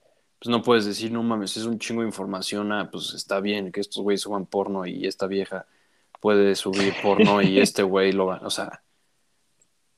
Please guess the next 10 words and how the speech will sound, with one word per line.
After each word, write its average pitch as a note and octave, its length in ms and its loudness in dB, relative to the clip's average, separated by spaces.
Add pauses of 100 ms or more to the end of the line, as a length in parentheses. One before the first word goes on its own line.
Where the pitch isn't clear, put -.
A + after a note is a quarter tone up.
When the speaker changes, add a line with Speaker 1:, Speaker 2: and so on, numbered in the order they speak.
(140)
Speaker 2:
Sí, G#2+ 380 -4
sí. G2+ 260 -8 (1900)
Sí, F3+ 300 2 (120)
es, D3 340 -2
es C#3+ 260 4
este G#2 720 -4 (260)
Speaker 1:
O - 40 -8
sea, D3+ 100 4
es D#3 80 2
como, C3 520 2